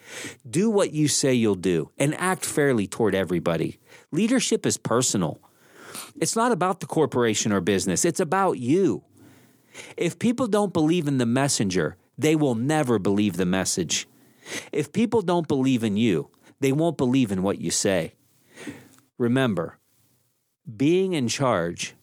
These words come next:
doesn't actually grant you authority.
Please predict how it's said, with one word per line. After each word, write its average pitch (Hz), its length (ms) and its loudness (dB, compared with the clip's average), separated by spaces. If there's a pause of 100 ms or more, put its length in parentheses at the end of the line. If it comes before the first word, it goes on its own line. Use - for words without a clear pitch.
(440)
doesn't 139 520 0
actually 120 520 0
grant 98 360 0
you 92 180 0
authority. 82 600 0